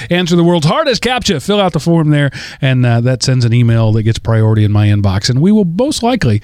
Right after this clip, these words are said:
uh, at least discuss your stuff, if not read it on the air. You can also dial five five nine I M O P. Leave us a recording on our Google Voice box, another Google thing,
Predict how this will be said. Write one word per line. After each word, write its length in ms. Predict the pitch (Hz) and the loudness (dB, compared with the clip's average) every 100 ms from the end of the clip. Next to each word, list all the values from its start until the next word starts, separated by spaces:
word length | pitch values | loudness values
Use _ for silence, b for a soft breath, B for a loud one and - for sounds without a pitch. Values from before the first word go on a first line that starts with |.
| B B B | B B B
uh, 140 | 123 123 | -2 0
at 140 | 151 | 0
least 180 | 214 - | 0 0
discuss 460 | 131 - 170 - | -2 -2 -2 -2
your 80 | 113 | -4
stuff, 360 | - 110 87 - | -2 -4 -4 -6
if 100 | 107 | -2
not 160 | 107 | 0
read 160 | 104 107 | 2 2
it 60 | 101 | 2
on 100 | 101 | 2
the 100 | 98 | 2
air. 80 | |
You 100 | 101 | 2
can 120 | 135 151 | 2 0
also 180 | 151 | 0
dial 220 | 156 147 127 | 0 0 0
five 280 | 156 156 | -2 -2
five 280 | 147 147 135 | 0 -2 0
nine 240 | 139 135 127 | -2 -2 -2
I 180 | 135 | -2
M 140 | 131 127 | 0 0
O 80 | 123 | 0
P. 140 | 123 | 0
Leave 180 | 135 135 | 0 0
us 100 | 123 | 0
a 140 | 117 - B B | -2 -4 B B
recording 400 | 131 147 139 127 | -4 -2 0 0
on 120 | 120 | 0
our 60 | 117 | 0
Google 280 | 120 117 | 0 0
Voice 260 | 107 113 117 | 0 0 0
box, 400 | - 113 117 - - | -2 -2 -2 -4 -6
another 240 | 107 101 | 0 0
Google 280 | 95 101 101 | 2 0 0
thing, 260 | - 101 | 0 -2